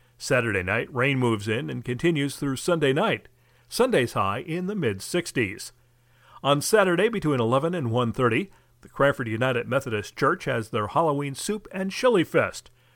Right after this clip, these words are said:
Pre-ordering is strongly encouraged. On Sunday, if the weather cooperates, watch the kids in costumes at the Cranford Halloween Parade.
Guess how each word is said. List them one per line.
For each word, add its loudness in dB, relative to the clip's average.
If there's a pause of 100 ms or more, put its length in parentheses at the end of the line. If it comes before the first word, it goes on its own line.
(160)
Pre-ordering 4
is -4
strongly 0
encouraged. 2 (560)
On 4
Sunday, 2
if -6
the -4
weather 0
cooperates, 0 (280)
watch 4
the 0
kids 0
in -2
costumes 2
at -2
the -6
Cranford 0
Halloween 0
Parade. 2